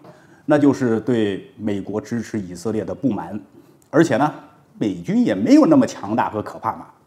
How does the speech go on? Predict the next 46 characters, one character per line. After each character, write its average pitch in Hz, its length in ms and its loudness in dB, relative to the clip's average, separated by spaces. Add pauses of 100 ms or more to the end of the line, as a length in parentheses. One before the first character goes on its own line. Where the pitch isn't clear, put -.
(920)
哎， - 160 -20
反 101 200 -4
正 160 140 2
啊， 113 320 0 (1160)
帝 226 180 8
国 143 180 4
的 131 120 4
形 143 240 0
象 165 180 0
啊， 90 320 -8
相 170 300 -2
比 104 160 -6
二 151 200 0
十 127 140 -2
年 123 180 4
前， 123 640 -2
哎， - 340 -14
真 165 160 0
是 165 120 -2
拉 143 120 4
垮 - 280 0
的 127 100 -2
厉 180 180 -2
害。 - 160 -12 (840)
二 262 280 6
十 - 140 0
年 175 240 6
前 156 180 2
可 131 140 -2
没 110 220 2
有 208 180 4
人 110 160 0
会 123 140 2
相 139 200 2
信 139 200 2 (100)
帝 180 220 4
国 113 180 -2
的 120 80 2
航 - 260 -2
母 185 800 2
会 120 120 -2
遭 117 200 -2
到 113 100 -4
威 92 220 -10
胁 71 280 -16
呀。 - 120 -20